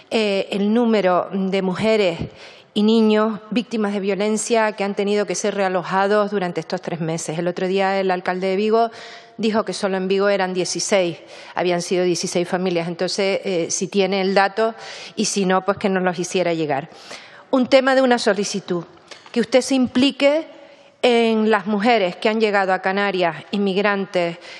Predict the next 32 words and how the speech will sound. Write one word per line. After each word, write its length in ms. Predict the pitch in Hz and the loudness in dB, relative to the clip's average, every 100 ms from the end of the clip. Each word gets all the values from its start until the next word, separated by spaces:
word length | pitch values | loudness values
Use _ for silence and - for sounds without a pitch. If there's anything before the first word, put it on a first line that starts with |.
| - - | -18 -6
en 140 | 202 | 0
los 160 | 196 - | 0 0
últimos 340 | 214 208 202 | -4 0 -2
tres 200 | 202 196 | -2 -2
meses, 460 | 202 240 247 285 311 - - - - - _ | 2 0 4 2 2 -2 -18 -20 -20 -20 _
eh, 480 | - 226 208 202 190 247 | 0 2 2 2 0 0
unas 240 | 240 226 | 0 2
con 180 | 220 214 | 2 2
niños, 320 | 247 262 247 | 2 2 2
otros 200 | 220 208 | 0 -2
sin 200 | 214 202 | 0 2
niños, 320 | 247 262 269 | 2 2 0
con 160 | 269 247 | 2 2
una 160 | 262 | 2
situación 580 | 254 220 208 - 285 277 - - - - _ _ _ | 0 -2 0 4 2 2 -12 -20 -20 -20 _ _ _
en 160 | 226 233 | 0 0
este 200 | 240 240 | 0 0
momento 600 | 226 240 262 269 277 - - - - | 2 2 2 4 4 2 -4 -12 0
muy 420 | 233 269 311 311 | 6 8 10 8
complicada, 840 | - 254 214 190 165 151 156 156 - | 4 2 2 -2 0 0 0 -4 -8
muy 240 | 196 226 | -2 0
complicada 600 | 220 233 220 240 294 294 294 | 0 0 0 2 4 4 2
porque 420 | 233 - 208 202 | -2 -2 0 2
aparte 360 | 190 202 202 226 | 2 0 0 2
de 80 | |
las 160 | 226 226 | 2 0
setenta 380 | 226 226 202 208 | -2 -2 0 0
y 80 | 208 | 0
dos 180 | 208 | 0
horas 200 | 220 208 | 0 0
en 120 | 208 196 | -2 0
comisaría, 800 | 202 208 - 208 240 240 190 | 0 0 0 0 2 4 2